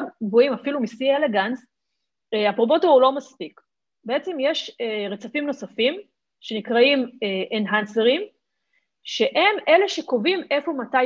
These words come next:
וכמה הגן יתבטא. חוץ מזה, יש לנו, יש עוד, עוד, עוד סוגים של רצפי בקרה, כמו סיילנסרים, שהם מכבים את הגן. אותם הרבה יותר קשה, אה, לחקור. אנהנסרים קצת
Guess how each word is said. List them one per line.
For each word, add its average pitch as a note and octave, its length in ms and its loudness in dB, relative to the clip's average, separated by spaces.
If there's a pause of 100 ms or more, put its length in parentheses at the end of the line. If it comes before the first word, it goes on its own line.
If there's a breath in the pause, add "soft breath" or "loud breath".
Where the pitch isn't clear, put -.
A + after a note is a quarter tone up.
וכמה C4+ 580 -4
הגן G#3 280 -4
יתבטא. F#3 440 -8 (1300)
חוץ G4+ 280 2
מזה, F4 120 4
יש E4 120 4
לנו, E4+ 200 2
יש C4 280 2
עוד, E4 160 6 (440)
עוד, D4 220 2 (100)
עוד D4 160 2
סוגים D4+ 220 -6
של A#3 100 -6
רצפי A3 240 -8
בקרה, G#3+ 340 -2
כמו G#3+ 160 -8
סיילנסרים, G3+ 800 -4
שהם A3+ 240 -2
מכבים A3+ 460 -4
את - 120 -12
הגן. E3 280 -14 (1300)
אותם D4 260 4
הרבה A#3+ 180 6
יותר C4 260 4
קשה, A3+ 460 0
אה, G3+ 140 -2
לחקור. F#3+ 600 -6
אנהנסרים B3 520 2
קצת B3+ 280 2